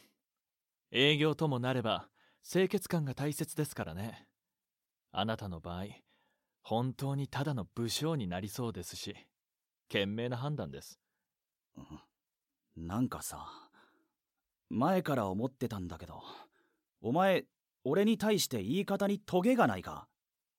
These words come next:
Speaker 1: そうですか？
Speaker 2: そうだよ。そっけないっつうの？お前、他のやつの前だと愛想いいんだろ。
Speaker 1: ああ、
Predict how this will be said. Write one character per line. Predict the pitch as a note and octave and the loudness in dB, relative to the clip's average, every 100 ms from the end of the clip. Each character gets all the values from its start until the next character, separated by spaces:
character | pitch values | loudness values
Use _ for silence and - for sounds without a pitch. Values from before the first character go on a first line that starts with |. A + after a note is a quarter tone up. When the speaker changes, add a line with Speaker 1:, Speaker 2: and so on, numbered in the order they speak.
| _ - | _ -10
Speaker 1:
そ | - C#3 G#3 | -2 2 4
う | |
で | G#2 | 2
す | - | -4
か？ | D#2 C#3+ - _ - | -8 -8 -10 _ 0
Speaker 2:
そ | - C#4+ D#4 F#3 | 8 12 12 12
う | |
だ | C#3 G#2+ | 12 2
よ。 | E2+ - - - _ _ - | -2 -8 -14 -20 _ _ -6
そ | - F#3+ | 2 4
っ | |
け | A#3 | 8
な | A#3 | 8
い | |
っ | G#3+ | 8
つ | - C#3+ | 4 2
う | |
の？ | G2 D3+ B2 - - - _ _ - | 4 4 4 0 -10 -20 _ _ 2
お | C3 | 6
前、 | F#3 G3 | 10 10
他 | F3+ D#3+ E3+ A3+ | 8 6 8 10
の | A#3 | 10
や | A#3+ | 10
つ | A#3 | 8
の | E3+ | 8
前 | B2 E3+ | 10 10
だ | D#3 | 8
と | B2+ G#2 - - | 6 2 0 -2
愛 | - F3 | 6 8
想 | F3+ F#3 | 8 8
い | F3 | 6
い | |
ん | D3+ | 6
だ | |
ろ。 | F#2 - _ _ _ _ _ _ _ _ | 2 -2 _ _ _ _ _ _ _ _
Speaker 1:
あ | F#2+ C3 A3+ | -4 0 2
あ、 | A#3+ | 0